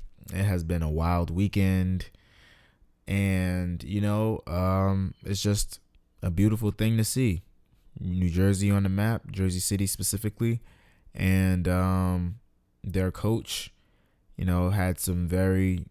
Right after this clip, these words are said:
very beautiful things to say about his staff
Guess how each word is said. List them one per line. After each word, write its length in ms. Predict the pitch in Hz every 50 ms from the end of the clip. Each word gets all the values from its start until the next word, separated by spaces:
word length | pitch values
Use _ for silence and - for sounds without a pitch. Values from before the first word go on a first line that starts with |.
| _ -
very 520 | - 87 85 90 90 90 90 87 85 - - -
beautiful 420 | 95 95 92 92 92 - - 87 - -
things 320 | 90 90 87 85 87 -
to 80 | 87 87
say 240 | - - 92 85
about 400 | 85 80 80 82 82 82 78 - - - - _ _ _ _ _ _ _ _ _ _ _ _ _
his 220 | _ - 92 87 -
staff 640 | - - 98 95 92 90 90 90 87 - - -